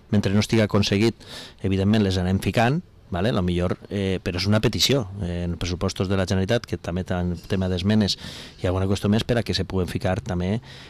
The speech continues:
dins encara dels pressupostos per a l'any que ve. Però són reivindicacions que van avançant, o sea, no, nosaltres no diem que la Generalitat no estiga fent res per pressupost, perquè a més, eh,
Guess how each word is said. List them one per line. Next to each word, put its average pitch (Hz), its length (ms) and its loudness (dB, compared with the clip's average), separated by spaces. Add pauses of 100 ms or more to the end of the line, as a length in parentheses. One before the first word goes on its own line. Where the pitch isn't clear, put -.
(140)
dins 95 260 2
encara 98 260 2
dels 104 120 0
pressupostos 101 480 -2
per 104 120 0
a 92 60 2
l'any 82 100 0
que 85 120 -2
ve. 82 140 -2
Però 104 220 0
són 117 160 2
reivindicacions 131 640 2
que 143 140 2
van 113 180 4
avançant, 98 460 2
o 87 40 -2
sea, 95 180 -2
no, 101 160 2
nosaltres 107 380 0
no 139 120 2
diem 120 180 4
que 110 80 0
la 101 80 4
Generalitat 98 320 2
no 98 80 4
estiga 90 260 0
fent 85 180 -2
res 90 180 -2
per - 100 -10 (140)
pressupost, 98 320 -2
perquè 95 220 -2
a 82 40 -4
més, 87 200 -2
eh, - 160 -14